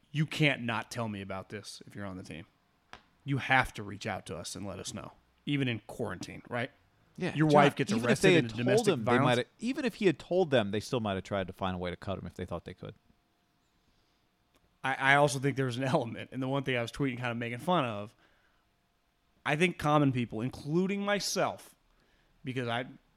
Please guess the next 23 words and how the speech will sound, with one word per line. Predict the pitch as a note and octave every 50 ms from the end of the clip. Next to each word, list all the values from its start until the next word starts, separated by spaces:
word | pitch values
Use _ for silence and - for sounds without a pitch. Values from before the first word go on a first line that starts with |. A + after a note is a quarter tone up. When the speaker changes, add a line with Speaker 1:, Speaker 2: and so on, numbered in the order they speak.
| - - -
Speaker 1:
I | - B2
don't | C3 B2 A2+ G#2+ A2
know | A2 G#2+ A2
people | G#2+ - A2 G#2+ A2 G#2+ G#2+
that, | G2+ G#2+ - -
at | - A2+ A2+ A2
least | A2 G#2+ - - - _ -
I | - A2
don't | A2 G#2+ G#2 G#2+ A2
know | A2+ A2 G#2+ G#2 G#2 G#2 G#2 - - _ _ G2
of | - -
people | - A2+ G#2 G#2
that | G#2+ G#2
tell | - C3 B2 A#2+
me | A2+ A2+ G#2+
they | G#2 G#2+ G#2
do | G#2 A2+ A2 A2
these | G#2+ A2+ G2+ -
things, | - A2 G#2 G2 G2+ G#2 -
that | - A2+ A2
just | - B2+ A2+ - - _ _ _ _ _ _ _ _ -
famous | - - - - C3+ C3+ D3 E3+ F#3 -
people | - - C#3+ B2+ - G#2 G2+ A#2